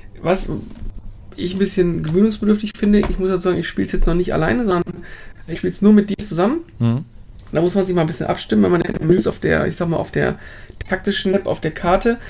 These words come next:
Speaker 1: äh, dass, dass man nicht denkt, „Ah, was mache ich jetzt und macht der andere da?“ Okay, aber da spricht man ja drüber. Aber vom Prinzip finde ich das eigentlich ganz cool, wie man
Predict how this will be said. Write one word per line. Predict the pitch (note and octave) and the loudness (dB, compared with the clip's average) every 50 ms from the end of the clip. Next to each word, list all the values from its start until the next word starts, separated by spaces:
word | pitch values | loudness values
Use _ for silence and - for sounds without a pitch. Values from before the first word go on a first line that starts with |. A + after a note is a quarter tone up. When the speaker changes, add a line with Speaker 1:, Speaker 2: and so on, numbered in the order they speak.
| - - - - - | -16 -18 -18 -14 -6
Speaker 1:
äh, | - - - D#3 | 0 2 2 2
dass, | E3 F3 - - - - - - - | 2 0 -2 -4 -8 -10 -10 -12 -6
dass | - E3+ E3+ - - | -2 -2 -2 -2 -2
man | - - - - - E3 E3+ F3 | -4 -4 -4 -2 2 2 4 4
nicht | F3 F3 - - | 2 2 0 -2
denkt, | F3+ F3 - - | -2 -2 -2 -2
„Ah, | E3 D#3+ | -2 -2
was | E3 D#3+ | -2 -2
mache | D#3+ F3 E3+ G3 | -2 -2 -2 0
ich | G3 - | 0 0
jetzt | G#3+ G#3+ - | 0 0 0
und | - | -4
macht | D#3 D#3+ E3 - | -4 -4 -4 -2
der | - - | -2 0
andere | E3+ F#3+ G#3 A3 | 2 2 2 2
da?“ | A3+ A3 A3 - - - - - - | 2 2 2 0 -2 -4 -6 -6 -6
Okay, | - - - G#3+ A3 - | -6 -2 2 2 2 2
aber | - E3+ E3+ | 2 2 0
da | E3 | 0
spricht | D#3+ - - F#3+ F#3 F#3 - | -2 -2 -2 -4 -4 -2 0
man | A3 G#3+ | 2 2
ja | G#3 | 4
drüber. | G#3 G#3 G#3 G#3+ G#3 G#3+ G#3+ - - - - - - - - - - - | 4 4 2 2 2 0 -4 -8 -12 -16 -16 -16 -18 -16 -14 -12 -6 0
Aber | - E3 E3 E3 - - - - - - - - - - - - - - - - - - | 2 2 2 2 0 -8 -18 -20 -20 -20 -20 -20 -20 -20 -20 -20 -20 -20 -20 -20 -16 -6
vom | - E3+ E3+ D#3 | -2 0 0 2
Prinzip | D3+ - D3+ C3+ - - E3+ F3+ - | 2 0 0 0 0 -2 -4 -4 -4
finde | - B3 C4 | -2 -2 -2
ich | C#4 | 0
das | - B3 A3 | -2 -2 -2
eigentlich | - G#3+ G#3 G#3 G#3 | 0 2 2 2 2
ganz | - F#3+ F3+ F#3 - - | 2 0 -2 -2 -4 -2
cool, | - A3 A3+ G3+ | 2 2 2 4
wie | E3+ E3 | 2 2
man | D#3+ D3+ D3+ D#3 D3+ - - | 2 2 2 2 0 -2 -6